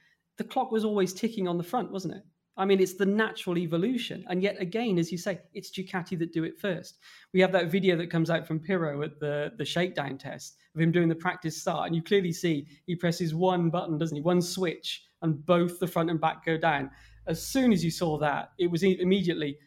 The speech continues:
they can do that around the lap. Because it's, it's, we know from past experience of how these ride height systems to whole shot to ride height, that's how it goes.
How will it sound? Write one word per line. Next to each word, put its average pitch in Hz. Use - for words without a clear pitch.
they 170
can 156
do 147
that 139
around 139
the 127
lap. 139
Because 160
it's, 175
it's, 202
we 185
know 185
from 151
past 151
experience 160
of 151
how 151
these 147
ride 147
height 151
systems -
to 147
whole 170
shot 165
to 170
ride 160
height, 147
that's 156
how 147
it 160
goes. 151